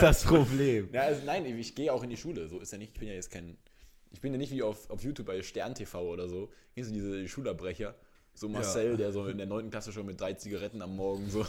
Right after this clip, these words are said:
Speaker 2: <laughs> am Bahnhof
Speaker 1: Da
Speaker 2: steht.
Speaker 1: kenn ich auch den einen oder anderen.
Speaker 2: Ja.
Speaker 1: Ja.
Speaker 2: Aber jetzt war jetzt kein Marcel-Shaming. Ich wollte einfach
Speaker 1: Nee.
Speaker 2: nur irgendeinen Namen nennen.
Speaker 1: Aber Marcel passt.
Speaker 2: Ja, oder?
Speaker 1: Und Jeremy.
Speaker 2: Ja.
Speaker 1: Aber das, das
Speaker 2: Pascal.
Speaker 1: dann, das auch dann, das ist dann aber auch schon wieder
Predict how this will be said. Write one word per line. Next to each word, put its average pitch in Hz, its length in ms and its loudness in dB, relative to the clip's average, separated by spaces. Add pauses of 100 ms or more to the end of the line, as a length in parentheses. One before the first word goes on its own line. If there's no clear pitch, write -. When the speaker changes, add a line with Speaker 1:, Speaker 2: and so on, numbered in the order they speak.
Speaker 2:
<laughs> - 120 -4
am 127 160 0
Bahnhof 104 380 0
Speaker 1:
Da - 40 -16
Speaker 2:
steht. 85 140 -6
Speaker 1:
kenn 104 100 0
ich 101 80 2
auch 95 100 -4
den 87 160 -6
einen 82 220 -4
oder 82 80 -8
anderen. 85 320 -12 (280)
Speaker 2:
Ja. 87 220 -10 (340)
Speaker 1:
Ja. 78 280 -6
Speaker 2:
Aber 101 160 0
jetzt 107 140 0
war 113 140 -2
jetzt 113 140 -4
kein - 140 -6
Marcel-Shaming. 90 720 -4
Ich 80 100 -12
wollte 101 160 -6
einfach 101 140 -6
Speaker 1:
Nee. 87 80 0
Speaker 2:
nur - 80 0
irgendeinen 101 260 -6
Namen 95 280 -8
nennen. 78 300 -12 (440)
Speaker 1:
Aber 90 160 -4
Marcel 95 340 -2
passt. 104 500 -4
Speaker 2:
Ja, 87 220 -10
oder? 104 400 -10
Speaker 1:
Und 85 180 -12
Jeremy. 78 400 -14 (200)
Speaker 2:
Ja. 78 80 -14
Speaker 1:
Aber 82 100 -10
das, 90 220 -12
das 104 180 -8
Speaker 2:
Pascal. 101 400 -6
Speaker 1:
dann, 98 80 -10
das 95 160 -12
auch 95 120 -12
dann, 92 200 -14 (1500)
das 120 240 -2
ist 135 160 -4
dann 139 140 4
aber 117 220 0
auch 113 100 0
schon 101 260 -2
wieder 95 320 -4